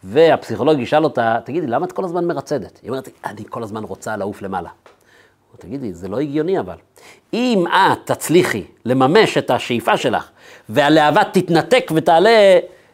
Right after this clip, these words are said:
למחוץ לאטמוספירה, לא יהיה כנר, לא יהיה לך מציאות. מה, מה יהיה ממך? את תתאחדי עם האין סוף. זה לא שווה לך. פה את מהירה ומחממת, יש לך משהו, זה מציאות." מה עונה הנר?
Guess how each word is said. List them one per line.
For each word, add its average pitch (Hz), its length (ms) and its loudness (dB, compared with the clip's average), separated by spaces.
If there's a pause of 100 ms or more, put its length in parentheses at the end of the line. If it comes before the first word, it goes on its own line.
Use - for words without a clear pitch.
למחוץ 139 420 2
לאטמוספירה, 143 760 0
לא 131 180 2
יהיה 226 120 4
כנר, 214 380 2
לא 139 120 -2
יהיה 202 100 2
לך 170 100 -2
מציאות. 175 460 -4
מה, 139 80 2 (120)
מה 170 160 2
יהיה 170 120 2
ממך? 104 340 -8 (260)
את 104 80 -6
תתאחדי 165 840 0
עם 123 140 -2
האין 170 240 -4
סוף. - 440 -4 (880)
זה 101 80 -8
לא 143 80 -4
שווה 151 260 -2
לך. 117 240 -4 (320)
פה 151 400 4
את - 120 -10
מהירה 101 520 -2
ומחממת, 101 720 -8
יש - 120 -20
לך 113 120 -10
משהו, 139 240 -10
זה 98 60 -10
מציאות." 127 500 -10 (960)
מה 120 100 2
עונה 147 340 4
הנר? 127 680 2